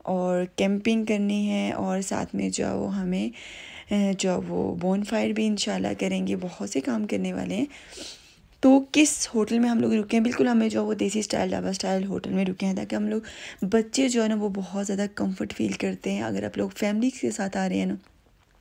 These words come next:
तो आप कोशिश करें कि आप मेन शहर से बाहर जो है वो स्टे करें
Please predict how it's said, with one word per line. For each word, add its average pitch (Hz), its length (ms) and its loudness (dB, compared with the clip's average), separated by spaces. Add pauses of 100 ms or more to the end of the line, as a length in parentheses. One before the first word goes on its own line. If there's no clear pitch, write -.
(640)
तो 247 80 4
आप 240 140 2
कोशिश 247 340 2
करें 226 280 2
कि 220 100 0
आप 220 140 0
मेन 208 400 2
शहर 196 380 0
से 202 200 -2
बाहर 190 360 -2
जो 190 120 0
है - 60 0
वो 196 100 0
स्टे - 240 -2
करें 208 260 -2